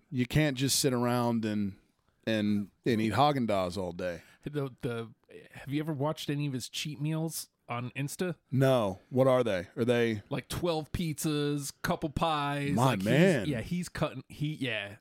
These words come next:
Speaker 2: He,
Speaker 1: So
Speaker 2: he
Speaker 1: he's,
Speaker 2: cheats.
Speaker 1: he's going hard.
Speaker 2: He goes, yeah.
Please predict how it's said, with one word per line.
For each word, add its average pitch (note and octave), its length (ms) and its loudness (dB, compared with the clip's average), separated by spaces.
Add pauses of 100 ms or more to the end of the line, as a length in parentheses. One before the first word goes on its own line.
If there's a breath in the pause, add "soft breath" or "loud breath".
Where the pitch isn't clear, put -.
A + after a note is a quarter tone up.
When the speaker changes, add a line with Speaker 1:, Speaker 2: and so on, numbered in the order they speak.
(260)
Speaker 2:
He, - 140 -6
Speaker 1:
So B2 220 4
Speaker 2:
he D3 160 6
Speaker 1:
he's, C3+ 240 2
Speaker 2:
cheats. B2+ 240 -2
Speaker 1:
he's E3 200 6
going A#2+ 280 6
hard. F#2+ 420 2
Speaker 2:
He D#3 80 -6
goes, C3 340 -6
yeah. C3 540 -4